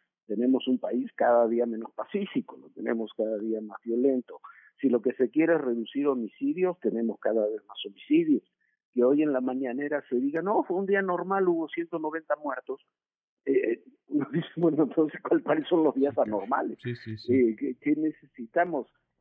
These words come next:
Speaker 1: Eh, es, eso es quizás, eh, Manuel, lo más preocupante.
Speaker 2: Ujú.
Speaker 1: Ese es el verdadero tema preocupante. No solamente que hay un problema, que lo hay, que por supuesto trasciende a esta administración y demás,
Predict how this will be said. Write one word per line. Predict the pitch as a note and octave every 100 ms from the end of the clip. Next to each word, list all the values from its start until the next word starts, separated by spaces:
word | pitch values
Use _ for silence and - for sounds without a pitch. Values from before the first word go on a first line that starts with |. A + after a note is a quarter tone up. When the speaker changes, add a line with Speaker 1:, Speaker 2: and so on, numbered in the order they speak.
| _
Speaker 1:
Eh, | A#2+ A2+ A2+ G#2 F#2+ _ _ _ _
es, | E3 F#3+ - -
eso | E3 G3 - - F3 D#3+
es | D#3 D#3 - -
quizás, | B2+ - C#3 C#3+ -
eh, | - A#2+ A2+ A2+
Manuel, | A2+ A#2+ A#2 C3 C3+ C3
lo | A#2+
más | A#2 A#2
preocupante. | - B2 - G2+ - - _ _ _ -
Speaker 2:
Ujú. | A2+ G#2 G2 G2+
Speaker 1:
Ese | C#3+ D#3+ E3+ D#3+
es | -
el | C3
verdadero | B2+ A#2 A2+ A#2 B2+ B2
tema | - A#2 A2
preocupante. | A2+ G#2 G#2 A2+ G2+ G#2+ - _ _ _
No | A2 D#3
solamente | F#3 F#3 E3+ D3 C#3+ C3
que | C3+
hay | C3
un | A#2+
problema, | A2 G#2 B2+ C#3 C3+
que | F#2+
lo | F2 G#2+
hay, | B2+ D3+ D3
que | -
por | _ _ -
supuesto | A2 B2+ C#3 - A#2
trasciende | - - - C3+ C3+ B2+
a | G2+ A2+
esta | - G2+
administración | - G#2 _ - - - A2+ C3 C#3+ A#2+
y |
demás, | A#2 A2 B2+